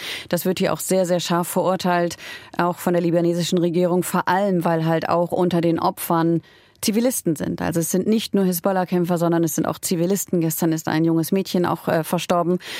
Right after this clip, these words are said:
Also da, m, ist ganz klar, ähm, der Libanon zeigt da mit dem Finger auf Israel und nicht nur der Libanon, sondern auch die arabischen Nachbarländer.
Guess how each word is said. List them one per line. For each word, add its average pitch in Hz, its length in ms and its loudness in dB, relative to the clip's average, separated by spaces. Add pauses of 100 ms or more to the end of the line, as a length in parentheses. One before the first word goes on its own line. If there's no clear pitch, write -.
(260)
Also 170 420 2
da, 170 300 2
m, 175 220 0
ist - 180 -2
ganz 190 220 0
klar, 175 420 2
ähm, 165 300 2
der 165 120 2
Libanon 170 540 2
zeigt - 360 -2
da 170 120 4
mit 165 240 2
dem 165 320 4
Finger 208 480 2
auf 165 240 0
Israel 185 560 0
und 190 120 0
nicht 196 260 0
nur 185 180 2
der 180 100 2
Libanon, 185 420 2
sondern 175 280 2
auch 170 180 0
die 175 160 0
arabischen 165 400 0
Nachbarländer. 151 640 -2